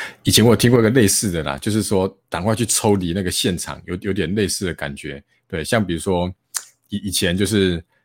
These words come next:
在学校当导师嘛，当导师就是很容易就是上课的时候就是，或者是同学啊不乖的时候啊，很容易这个情绪就会起来。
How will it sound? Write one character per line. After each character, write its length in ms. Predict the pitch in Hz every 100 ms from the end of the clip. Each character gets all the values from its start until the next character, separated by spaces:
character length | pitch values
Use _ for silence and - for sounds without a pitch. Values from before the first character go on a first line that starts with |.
| _
在 140 | - 104
学 200 | - 87
校 120 | 101
当 220 | 92 92
导 180 | 85 71
师 300 | - - 80
嘛， 220 | 71 71 87
当 140 | 107
导 140 | 98
师 240 | 80 - 92
就 80 | 85
是 140 | 101
很 80 | 82
容 160 | 82
易 160 | 98 92
就 100 | 92
是 140 | 90
上 200 | 85 104
课 120 | 85 101
的 80 |
时 140 | 82 85
候 200 | 87 80
就 100 | 85
是， 300 | - 80 73 _ - - _ -
或 100 | 101
者 40 |
是 80 | 107
同 240 | 90 85 98
学 220 | 95 76
啊 220 | 73 73
不 120 | - 95
乖 240 | - 90
的 100 | 85
时 160 | - 82
候 140 | 85
啊， 160 | 73 73
很 80 |
容 120 | 82 98
易 80 |
这 80 | 98
个 60 | 95
情 220 | - 90
绪 160 | - 95
就 100 | 92
会 80 |
起 220 | 90 - 69
来。 200 | 67